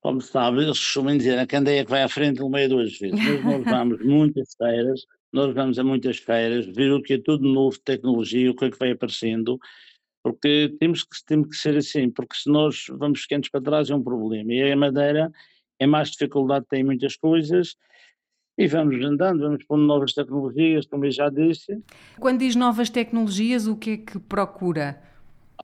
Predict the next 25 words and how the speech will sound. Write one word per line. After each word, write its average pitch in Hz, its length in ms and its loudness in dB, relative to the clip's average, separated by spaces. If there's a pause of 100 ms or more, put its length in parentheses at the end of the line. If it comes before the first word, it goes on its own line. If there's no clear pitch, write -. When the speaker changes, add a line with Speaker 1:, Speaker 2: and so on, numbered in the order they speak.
(220)
Speaker 1:
Desde, 123 400 2
olha, - 160 -16
nós 143 180 0
vamos 147 260 2
a 117 40 -6
feiras. 101 440 -6
Quando 139 280 -4
vamos 143 220 -2
a 143 80 -2
feiras, 147 500 0 (540)
procuramos, 131 500 0
por 135 180 -4
exemplo, 123 420 -2
uma 131 160 -2
coisa 135 300 0
que 135 80 -4
é - 20 0
muito 131 260 0
básica, 139 420 0
é 131 60 -2
que 120 200 -6
é 104 160 -8 (680)
o, 131 300 0
o 127 140 0
clima 151 680 2